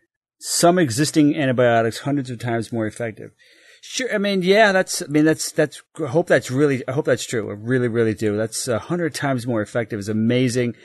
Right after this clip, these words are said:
And I could see some sort of tweak to the antibiotic to make it, uh, much more effective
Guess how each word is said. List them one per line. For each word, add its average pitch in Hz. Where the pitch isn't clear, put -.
And 135
I 143
could 139
see 143
some 127
sort 139
of 113
tweak -
to 160
the 151
antibiotic 139
to 135
make 123
it, 127
uh, 117
much 120
more 120
effective 117